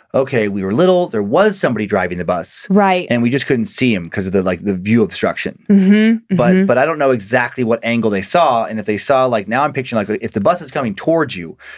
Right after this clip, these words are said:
Speaker 1: and maybe, like, make, making a turn by you,
Speaker 2: <sighs>
Speaker 1: and, and you can see, 'cause with the bus from the front, I mean, you for sure know if somebody's driving it or not, because
Speaker 2: Yeah.
Speaker 1: if you can't see them and they were, then they're too short to be driving the bus.
Speaker 2: <laughs>
Speaker 1: Like, they can't see out the windshield. <laughs>
Speaker 2: Yeah, yeah, yeah.
Speaker 1: So, so you definitely would see them there.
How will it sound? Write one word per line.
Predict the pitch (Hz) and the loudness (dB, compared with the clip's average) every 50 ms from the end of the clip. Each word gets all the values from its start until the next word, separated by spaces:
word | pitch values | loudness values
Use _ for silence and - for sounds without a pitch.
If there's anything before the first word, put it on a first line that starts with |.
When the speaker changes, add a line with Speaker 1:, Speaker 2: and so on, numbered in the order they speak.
| - - | -8 -2
Speaker 1:
and | 110 110 | 0 2
maybe, | 113 113 120 | 2 2 2
like, | 117 101 95 - - | 2 0 0 -2 -4
make, | 101 98 90 - | -4 -4 -4 -4
making | 92 95 90 101 110 | -4 -4 -2 -2 -2
a | 127 | -4
turn | 127 - - 208 214 202 180 143 | -2 0 2 2 4 4 2 2
by | 120 98 92 | 0 -2 -2
you, | 87 87 87 - - _ - - - - - | -4 -8 -14 -16 -16 _ -20 -20 -18 -14 -14
Speaker 2:
<sighs> | - - - - - | -12 -8 -8 -4 -2
Speaker 1:
and, | 123 117 - | -2 -2 0
and | 123 123 | 2 0
you | 120 | 2
can | - 113 101 | 0 -2 -2
see, | - - 151 147 143 127 | -2 0 0 0 0 -2
'cause | - - 113 120 - | -2 -2 -2 -2 -2
with | 120 127 123 | -2 -2 -2
the | 113 | 0
bus | 113 196 226 226 - | 2 2 2 0 -2
from | - 123 | -6 -10
the | 104 - | -10 -8
front, | - - 160 151 117 95 82 - - - _ _ _ _ - | -6 -2 -2 0 0 -2 -4 -10 -16 -20 _ _ _ _ -2
I | 117 | 0
mean, | 117 113 107 101 92 90 90 - _ _ _ _ _ _ _ _ _ _ _ _ _ | 0 2 2 2 0 -2 -4 -10 _ _ _ _ _ _ _ _ _ _ _ _ _
you | - 139 143 170 196 190 | -4 0 2 4 4 4
for | 190 - 170 156 - | 4 2 -2 -2 0
sure | - - - 190 196 185 170 143 | -2 0 2 2 4 2 2 2
know | 139 131 123 117 104 | 2 2 2 2 0
if | 98 | -2
somebody's | - - 135 120 113 107 107 95 | -2 -2 -2 0 0 -2 -2 -2
driving | - 151 160 165 160 139 117 | 0 0 0 0 -2 -4 -6
it | |
or | 110 | -4
not, | 107 107 101 101 - | -2 -2 -2 -4 -4
because | - 110 208 | -2 0 2
Speaker 2:
Yeah. | 202 202 180 | 2 4 4
Speaker 1:
if | 170 | 2
you | 190 196 | 0 0
can't | - 202 180 160 147 - | 0 0 0 0 0 -2
see | - 147 147 | -2 -2 0
them | 151 - - | 0 0 0
and | 151 135 | 0 0
they | 131 | 0
were, | 135 139 135 - - _ _ | -2 -2 -4 -8 -20 _ _
then | - 139 | -2 0
they're | 147 135 | 0 0
too | 135 - - 160 135 | 0 -2 -2 -2 0
short | - - 139 131 - | 2 2 0 0 0
to | 127 | -2
be | 120 107 | -2 0
driving | 117 113 110 101 98 | 0 0 0 0 0
the | 98 | 0
bus. | 92 - 262 240 - - - - | 2 2 2 2 -2 -6 -8 -8
Speaker 2:
<laughs> | 719 719 762 - - | -8 -10 -10 -8 -4
Speaker 1:
Like, | - 120 113 | -4 -4 -2
they | 101 120 143 147 | 0 0 0 0
can't | 147 - 147 131 104 - | 0 -2 -6 -6 -4 -4
see | - 131 120 | -2 0 0
out | 113 - | 0 0
the | 101 | 0
windshield. | 113 123 123 - 101 - - - - - - 226 | 0 0 0 -2 -4 -6 -6 -6 -6 -8 -8 -10
<laughs> | 190 - | -8 -2
Speaker 2:
Yeah, | 208 202 208 190 180 180 | 0 2 4 4 2 2
yeah, | 190 196 208 208 202 190 170 | 0 0 2 2 2 2 0
yeah. | 175 202 202 196 202 208 202 | -2 -4 -2 0 -2 -2 -4
Speaker 1:
So, | - - - - - 165 151 143 | -4 -4 -4 -2 0 0 0 0
so | 123 - 139 | 0 0 0
you | 135 127 123 117 | 0 0 0 0
definitely | 127 147 156 160 170 170 160 | 2 0 0 0 -2 -4 -4
would | 147 127 | -4 -2
see | - 143 135 | -2 -2 0
them | 131 131 123 | 0 0 0
there. | 113 104 98 98 98 95 | 0 0 0 0 -2 -4